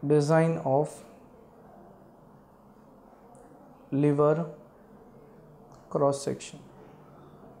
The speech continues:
Now for the lever cross section design, I'll draw a simple diagram. I'm just taking this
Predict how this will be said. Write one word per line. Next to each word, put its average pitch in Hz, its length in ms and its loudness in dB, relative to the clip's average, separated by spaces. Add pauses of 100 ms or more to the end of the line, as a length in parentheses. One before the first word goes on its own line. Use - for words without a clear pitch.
(120)
Now 202 140 4
for 190 200 4
the 208 100 6
lever 190 320 6
cross 175 260 4
section - 340 0
design, 147 460 2 (4000)
I'll 151 240 0
draw 156 280 2
a 160 80 -2
simple 151 380 -4
diagram. 135 580 -2 (4000)
I'm 160 200 4
just 175 260 2
taking 165 340 2
this 156 340 2